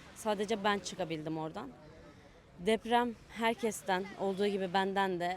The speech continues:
sevdiklerimi aldı. Ayrıca da onlara ait olan her şeyi de alıp götürdü. Ve ben, annemden kalan bir yüzük vardı. Ona ulaşmamın sebebi de annemi enkazdan, e, çıkardığımızda. Sonuçta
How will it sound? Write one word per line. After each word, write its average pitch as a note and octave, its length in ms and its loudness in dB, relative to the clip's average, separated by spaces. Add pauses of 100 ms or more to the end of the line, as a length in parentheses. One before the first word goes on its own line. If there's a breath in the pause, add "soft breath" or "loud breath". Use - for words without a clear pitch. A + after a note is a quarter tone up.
(120)
sevdiklerimi G3 640 0
aldı. A#3 260 -2
Ayrıca G#3 420 0
da A3+ 100 0
onlara G3+ 420 2
ait G#3 360 4
olan G#3+ 220 0 (100)
her G#3 160 4
şeyi F3 300 -2
de E3+ 120 -4 (240)
alıp F3+ 260 -4
götürdü. A3 460 -4 (560 loud breath)
Ve A#3 240 0
ben, B3 220 2 (340)
annemden A3+ 420 0
kalan A#3+ 320 -2
bir B3 40 -4
yüzük A#3+ 360 -4
vardı. G#3 400 2 (360)
Ona A#3+ 300 2
ulaşmamın A#3 460 0
sebebi A#3 400 -4
de A3+ 120 0
annemi G#3 500 0 (260)
enkazdan, F3 640 -2 (640 loud breath)
e, F3+ 180 2
çıkardığımızda. F3+ 760 0
Sonuçta G#3 320 -8